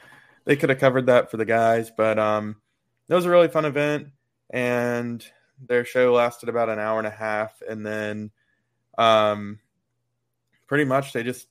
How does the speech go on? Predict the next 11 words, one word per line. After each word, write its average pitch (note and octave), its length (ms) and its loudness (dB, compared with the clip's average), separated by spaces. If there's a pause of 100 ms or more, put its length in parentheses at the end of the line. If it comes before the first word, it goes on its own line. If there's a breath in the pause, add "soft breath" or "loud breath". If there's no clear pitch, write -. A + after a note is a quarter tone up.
(140)
stuck B2+ 320 -2
around A#2 420 -4
to A2+ 340 -6 (1080)
take C#3 460 -2 (260 soft breath)
questions B2+ 680 -2
and A2 120 -10
talk A2 260 -4
to A2+ 80 -10
fans. A2 680 -10 (140)
And, G#2 340 -8
um, G2+ 480 -6